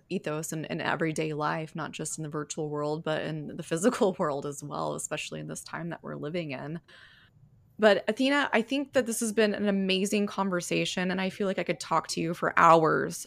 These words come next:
about this. And I do hope that I get to meet you in person, um, someday, maybe at a, at a conference or whatnot. But, um, as we kind of wrap up this fantastic conversation,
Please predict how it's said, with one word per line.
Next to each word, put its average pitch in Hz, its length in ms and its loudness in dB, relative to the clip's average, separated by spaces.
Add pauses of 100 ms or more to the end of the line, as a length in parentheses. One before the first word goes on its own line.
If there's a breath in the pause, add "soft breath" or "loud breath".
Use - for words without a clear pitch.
(100)
about 165 340 6
this. 180 400 4 (300 loud breath)
And 220 100 8
I 220 80 12
do 262 300 8
hope 220 260 8
that 185 100 8
I 180 80 8
get 170 200 4
to 208 80 2
meet 170 260 0
you 185 100 2
in 170 140 2
person, 165 680 -2
um, 165 440 -2
someday, 165 560 0
maybe 165 220 -2
at 156 60 -4
a, 151 220 -4
at 160 80 -4
a 156 60 -2
conference 170 600 -6
or 180 60 -6
whatnot. 160 520 -2 (380 soft breath)
But, 240 400 10
um, 185 540 2
as 220 180 4
we 247 80 0
kind 294 180 0
of 226 180 2
wrap 202 260 6
up 220 220 4
this - 240 -4
fantastic 190 580 0
conversation, 170 1080 -4